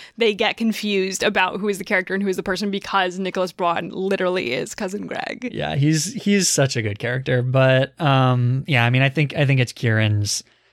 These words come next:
Speaker 2: to win here. And in a way, Kieran is also the most showy of the three in terms of acting. He gets to do a lot of big acting, and he's also a fan favorite character, similar to, like, Peter Dinklage.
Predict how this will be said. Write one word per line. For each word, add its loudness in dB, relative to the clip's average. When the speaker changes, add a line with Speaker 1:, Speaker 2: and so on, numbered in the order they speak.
Speaker 2:
to 2
win 2
here. 0
And 0
in 2
a 4
way, 4
Kieran 2
is 2
also 2
the 2
most 2
showy 2
of -2
the 2
three 0
in -2
terms 0
of 2
acting. 0
He 2
gets 0
to 0
do 2
a 2
lot -2
of -14
big 2
acting, -2
and 2
he's 4
also 2
a 2
fan 2
favorite -2
character, -2
similar 2
to, 2
like, 2
Peter 2
Dinklage. 0